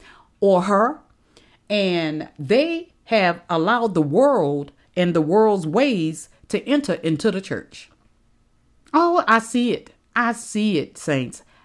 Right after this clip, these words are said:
I hear it from people. I, look, I'm around people, uh, especially at work,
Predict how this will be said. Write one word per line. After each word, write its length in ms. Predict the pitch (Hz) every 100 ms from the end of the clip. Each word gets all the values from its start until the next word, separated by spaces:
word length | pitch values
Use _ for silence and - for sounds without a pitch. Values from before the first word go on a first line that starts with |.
| -
I 220 | 190 214
hear 300 | 196 233 233
it 80 | 196
from 200 | - 160
people. 220 | 170 135 - - _ _ -
I, 160 | 240 - 180 -
look, 420 | 190 180 117 - _ _ 208
I'm 180 | 269 285
around 640 | 180 190 214 220 214 202 _ _ -
people, 540 | 254 226 196 190 190 _ _ _ _ _ _ -
uh, 480 | 165 151 143 - - -
especially 600 | 202 202 - 254 247 190
at 140 | 156 -
work, 340 | 185 175 -